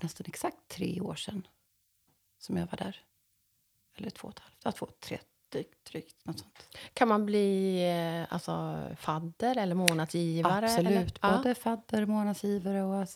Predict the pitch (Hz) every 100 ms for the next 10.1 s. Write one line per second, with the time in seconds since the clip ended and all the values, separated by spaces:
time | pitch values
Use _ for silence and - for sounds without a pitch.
0 | 254 202 180 190 175 175 - 180 180 175
1 | 170 185 185 170 165 170 170 170 165 170
2 | 165 - 170 - 170 - 156 - 160 156
3 | 160 156 147 147 147 - - - - 160
4 | 160 160 156 165 - - - - - -
5 | - - - 165 175 170 165 165 165 147
6 | 156 - - - 156 170 185 208 208 202
7 | 196 196 190 - - - _ _ - 196
8 | 214 196 226 185 165 170 165 160 208 208
9 | 175 170 - 196 190 185 196 175 165 196
10 | 196